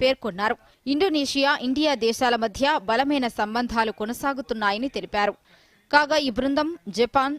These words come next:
దక్షిణ కొరియా, సింగపూర్లను సందర్శించిన తర్వాత ఇండోనేషియా చేరుకుంది. ఇటలీ రాజధాని రోమ్లో బీజేపీ ఎంపీ రవిశంకర్ ప్రసాద్ నేతృత్వంలోని బృందం,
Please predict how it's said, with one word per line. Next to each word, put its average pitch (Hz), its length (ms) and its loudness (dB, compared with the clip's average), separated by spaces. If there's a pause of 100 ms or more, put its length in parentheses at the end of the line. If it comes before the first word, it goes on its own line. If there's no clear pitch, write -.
(100)
దక్షిణ 208 320 -4
కొరియా, 240 480 0
సింగపూర్లను 262 720 -4
సందర్శించిన 233 680 -6
తర్వాత 220 420 0 (540)
ఇండోనేషియా 285 580 2 (140)
చేరుకుంది. 196 580 -2 (400)
ఇటలీ 330 360 0
రాజధాని 254 540 0
రోమ్లో 262 600 2
బీజేపీ 254 500 -2
ఎంపీ 240 320 -2
రవిశంకర్ 240 500 -2
ప్రసాద్ 214 520 -2
నేతృత్వంలోని 220 720 -4
బృందం, 262 500 -2